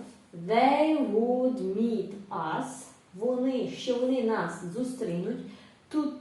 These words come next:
е, would, е, бо тут не пряма мова, да? І, м,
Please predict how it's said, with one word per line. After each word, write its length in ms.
е, 100
would, 560
е, 460
бо 380
тут 240
не 180
пряма 800
мова, 500
да? 340
І, 360
м, 600